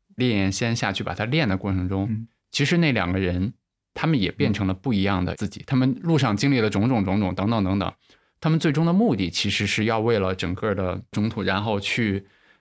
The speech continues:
Speaker 1: 对抗邪恶。但是整个这个过程经历了非常非常多的事情，这些事情其实发生在他们身上，然后发生在他们身上的事儿，把他们自己给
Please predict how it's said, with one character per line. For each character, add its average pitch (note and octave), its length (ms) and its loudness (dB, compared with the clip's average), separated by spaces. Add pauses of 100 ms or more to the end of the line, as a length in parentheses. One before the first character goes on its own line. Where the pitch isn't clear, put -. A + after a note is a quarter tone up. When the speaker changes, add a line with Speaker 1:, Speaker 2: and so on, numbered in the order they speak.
(260)
Speaker 1:
对 C#3 120 -2
抗 B2+ 180 0
邪 - 220 -2
恶。 G2+ 260 -2 (380)
但 D3+ 120 0
是 C3+ 140 -2
整 G#2 160 -2
个 C3+ 140 0
这 C3+ 100 -2
个 B2 100 -2
过 C3+ 160 -2
程 G#2+ 160 0
经 C3+ 200 -2
历 A#2+ 80 0
了 G2+ 80 0
非 C3+ 120 -6
常 B2 140 0
非 A#2+ 80 0
常 A#2+ 140 -2
多 C3+ 120 -2
的 C3 80 0
事 C3 160 -2
情， G2 140 -2
这 B2 140 -2
些 C#3+ 100 0
事 C#3 160 -2
情 G2+ 160 -4
其 G#2+ 140 -6
实 A#2+ 100 -2
发 B2+ 160 -2
生 C3+ 100 0
在 B2+ 120 0
他 A2 100 -4
们 B2 100 0
身 E3 220 0
上， - 220 -4 (480)
然 A#2 100 -2
后 D3+ 80 2
发 E3+ 140 0
生 E3+ 120 2
在 C3+ 120 2
他 C3 80 2
们 C#3 120 2
身 E3 220 0
上 D#3+ 100 2
的 C3+ 60 0
事 - 160 0
儿， C3 100 2
把 D#2+ 140 -4
他 - 80 -4
们 C#3 100 0
自 G3 200 -2
己 - 240 -4
给 B1 280 -8